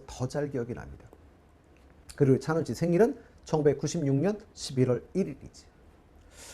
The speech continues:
이날은 천구백팔십칠 년에 음유시인 유재하 씨가, 천구백구십 년에는 가객 김현 씨가 사망한 날이기도 합니다.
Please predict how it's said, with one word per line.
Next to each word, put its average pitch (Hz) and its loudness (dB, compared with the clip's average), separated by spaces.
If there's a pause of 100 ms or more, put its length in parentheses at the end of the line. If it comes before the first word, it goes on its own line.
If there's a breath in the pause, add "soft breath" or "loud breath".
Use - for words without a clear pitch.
(160 loud breath)
이날은 185 6
천구백팔십칠 196 0
년에 123 0 (280)
음유시인 135 2 (240)
유재하 135 -2
씨가, - -14 (420)
천구백구십 151 0
년에는 165 2 (340)
가객 120 -4 (260)
김현 131 0
씨가 123 -8
사망한 113 -6
날이기도 90 -10
합니다. 78 -18